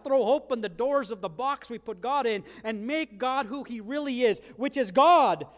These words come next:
From everlasting to everlasting, he is God. We don't put him in a box. Folks, we gotta let God out. <laughs>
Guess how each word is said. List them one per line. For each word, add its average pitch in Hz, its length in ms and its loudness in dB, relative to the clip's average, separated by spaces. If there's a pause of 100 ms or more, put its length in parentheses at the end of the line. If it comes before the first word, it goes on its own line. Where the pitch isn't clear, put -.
(140)
From 240 200 2
everlasting 285 800 2
to 247 80 -2
everlasting, 254 520 -4
he 269 200 -4
is 208 120 -4
God. 269 240 -2
We 311 120 0
don't 302 180 2
put 370 140 0
him 320 120 2
in 277 80 0
a 262 60 0
box. 294 680 0 (1040)
Folks, 220 240 -8
we 247 100 -14
gotta 175 180 -4
let 165 160 -8
God 151 160 -8
out. 120 360 -14 (140)
<laughs> - 0 -